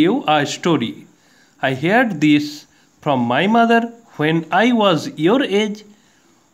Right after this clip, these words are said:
"What is the story all about?" Mimi and Raju asked, all excited. "It's about the sky," mother said, smiling. "Do you want to hear it?" "Oh, yes,"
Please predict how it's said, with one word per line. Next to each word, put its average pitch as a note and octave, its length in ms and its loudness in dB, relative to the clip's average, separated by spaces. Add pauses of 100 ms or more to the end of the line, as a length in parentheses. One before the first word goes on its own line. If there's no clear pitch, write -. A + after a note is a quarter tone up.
(100)
"What A#3 200 0
is F3+ 180 0
the C3+ 140 0 (120)
story G#3+ 340 -2
all C3+ 220 2
about?" C#3 500 -2 (560)
Mimi B2 340 0
and A2+ 180 -4
Raju A#2+ 340 -2 (100)
asked, - 460 -4 (160)
all D3 260 0
excited. B2 680 -8 (920)
"It's A#3 320 -6 (140)
about C#3+ 520 -2 (140)
the C3 80 -4
sky," - 560 -6 (580)
mother C3 300 -2
said, G#3 580 -4
smiling. C#3 600 -2 (680)
"Do B2 100 -4
you G#3 180 0
want A3 340 0
to D4+ 100 4
hear C#4 440 0
it?" - 160 -14 (540)
"Oh, B3 240 2
yes," A#3 220 2